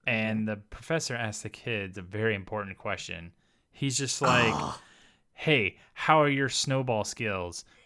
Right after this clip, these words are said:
Speaker 1: And both the kids reply,
Speaker 2: "Yes." <laughs>
Speaker 1: And I'm just like, "That is not an answer to that question."
Speaker 2: <laughs>
Speaker 1: And that's when he starts shooting 'em up with darts.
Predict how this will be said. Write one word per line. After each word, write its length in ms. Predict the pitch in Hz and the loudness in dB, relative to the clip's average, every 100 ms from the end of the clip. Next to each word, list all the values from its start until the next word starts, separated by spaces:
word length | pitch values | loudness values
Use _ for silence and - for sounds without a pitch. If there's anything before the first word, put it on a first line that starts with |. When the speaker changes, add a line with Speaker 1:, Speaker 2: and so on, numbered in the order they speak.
| - | -2
Speaker 1:
And 220 | 127 113 | 0 6
both 220 | 143 147 | 8 8
the 100 | 156 | 4
kids 380 | - 156 131 117 | 0 2 2 0
reply, 720 | 113 - 143 123 98 104 113 - _ _ _ - | -4 2 4 6 6 4 0 -6 _ _ _ -10
Speaker 2:
"Yes." 720 | 147 185 262 113 - - - - - - - | 4 10 10 10 4 0 -6 -4 -2 0 -4
<laughs> 420 | - - - - | -14 -20 -18 -6
Speaker 1:
And 120 | 240 | 0
I'm 140 | 156 190 | 2 6
just 220 | 196 - | 4 6
like, 220 | 180 165 - - _ _ _ - | 6 6 0 -20 _ _ _ 6
"That 240 | 240 226 | 10 12
is 100 | 220 | 10
not 240 | 202 214 220 | 10 10 8
an 80 | 208 | 8
answer 400 | 220 226 202 185 | 4 2 2 0
to 80 | |
that 240 | 185 185 - | 4 2 2
question." 1040 | - 202 208 - - 190 170 165 160 151 | 2 2 2 -4 -2 0 0 -2 -4 -6
Speaker 2:
<laughs> 1200 | 151 127 - 139 131 131 123 123 - - - 131 131 _ - - - - 78 180 - - - - - - - | -6 -6 -6 -6 -4 -4 -6 -10 -14 -14 -10 -8 -8 _ -20 -20 -20 -16 -14 -14 -14 -16 -16 -18 -20 -20 -14
Speaker 1:
And 140 | - 156 | 0 4
that's 260 | 180 180 | 4 4
when 160 | 160 139 | 0 2
he 100 | 131 | 0
starts 360 | - 120 101 - - | 2 0 0 -8 -6
shooting 300 | - 135 123 | -2 -2 -2
'em 100 | 113 | -4
up 140 | 110 - | -6 -6
with 100 | 87 _ - | -14 _ -6
darts. 480 | 107 92 87 - | -2 -2 -2 -8